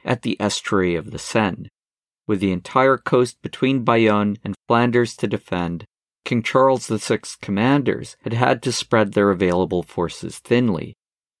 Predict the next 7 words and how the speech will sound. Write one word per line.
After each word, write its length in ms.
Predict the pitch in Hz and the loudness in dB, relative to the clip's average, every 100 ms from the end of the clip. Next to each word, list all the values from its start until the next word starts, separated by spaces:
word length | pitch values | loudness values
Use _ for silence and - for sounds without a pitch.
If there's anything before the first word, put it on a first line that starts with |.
| - | 0
Harfleur 520 | 104 - - 139 127 | 0 0 2 4 2
itself, 560 | - - 180 165 - - | -2 0 2 2 -2 -6
though, 340 | 82 76 76 _ _ _ _ _ | -4 -4 -8 _ _ _ _ _
had 120 | 135 | -2
imposing 640 | 135 113 - 135 131 127 123 | -2 -2 2 2 2 0 -4
state-of-the-art 840 | - - 104 90 95 87 82 82 | -4 0 0 0 -4 -4 -4 -4
fortifications. 1080 | - 95 82 - - - 120 117 - 104 104 | -6 -6 -6 -8 -12 0 0 0 -4 -10 -16